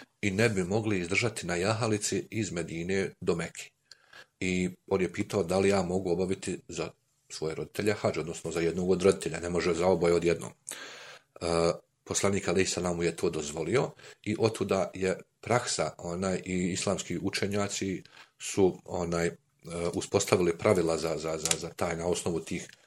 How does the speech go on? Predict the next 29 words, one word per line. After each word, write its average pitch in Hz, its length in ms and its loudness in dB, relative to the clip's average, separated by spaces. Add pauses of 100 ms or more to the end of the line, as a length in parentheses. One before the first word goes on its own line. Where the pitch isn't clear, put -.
(120)
hadisa 85 560 0
Božijeg 82 300 -2
poslanika 82 440 -6
Muhameda, 82 300 -4
alejhi 82 180 0
salama, 95 280 -2
kako - 260 0
neko 95 260 -2
može 90 220 2
otići 76 360 -8
za 80 60 -8
nekoga 78 360 -8
na 151 80 -8
hadž. - 280 -12
E, - 40 -14 (1300)
uvjet, 110 480 6 (500)
<clears throat> 135 440 12
prvi 104 200 6
uvjet 101 260 8
da 90 80 2
bi 87 80 -2
neko 110 260 0
otišao, 95 360 4
recimo, 92 320 2
za 87 100 2
nekoga 87 300 0
na 90 140 0
hadž 113 180 2
jeste - 320 8